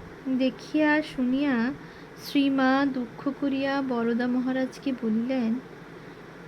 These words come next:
"যাবার সময় ছেলেটাকে পর্যন্ত প্রণাম করিয়ে নিয়ে গেল না।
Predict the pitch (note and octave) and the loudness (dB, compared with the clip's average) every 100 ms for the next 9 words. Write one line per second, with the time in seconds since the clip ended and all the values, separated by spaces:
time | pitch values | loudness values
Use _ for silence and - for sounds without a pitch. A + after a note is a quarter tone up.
0 | - - - - C#4 C#4+ C4 C#4 D#4+ D#4+ | -16 -16 -16 -4 2 4 6 6 4 2
1 | E4+ E4 C#4+ C4+ D4+ - - B3+ C#4 D#4 | 0 2 4 4 2 2 2 4 4 2
2 | D#4 D#4+ D4+ D4+ D4 D#4 D4+ D4 D#4 D#4 | 2 0 2 2 2 0 0 0 0 0
3 | - B3+ B3 B3+ C4 C#4+ C#4+ C#4+ B3 A#3 | 0 2 4 2 2 2 4 4 4 4
4 | C4+ A#3+ A#3+ A3+ G#3+ G#3+ G#3 G3+ | 4 4 4 2 2 2 0 -2